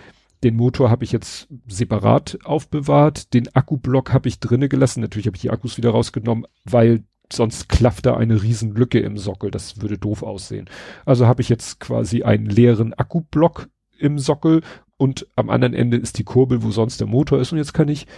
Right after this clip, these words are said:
ganz gechillt an der Kurbel drehen und das Pferd wedelt ganz gechillt mit den Flügeln.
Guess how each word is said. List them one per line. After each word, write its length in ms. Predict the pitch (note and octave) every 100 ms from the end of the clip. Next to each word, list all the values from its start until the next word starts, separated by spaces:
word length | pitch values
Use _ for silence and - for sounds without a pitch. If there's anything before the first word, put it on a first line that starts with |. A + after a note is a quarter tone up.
| - -
ganz 360 | E3+ F3+ -
gechillt 640 | - A2+ - C#3 C#3+ C#3+ - _ _
an 80 | G2+
der 100 | F#2+
Kurbel 340 | - A3 G#3
drehen 480 | E3+ D#3 E3 E3 E3+ - _ _
und 160 | - A#2 _ - -
das 140 | - -
Pferd 520 | - B2 A#2+ - - _ _ _ _
wedelt 400 | A#2 A2 A2+ -
ganz 280 | G#2+ G2+ -
gechillt 540 | G#2+ - G#2+ G#2 - A#2
mit 140 | -
den 80 | G#2+
Flügeln. 480 | - F#3+ G#3+ G#3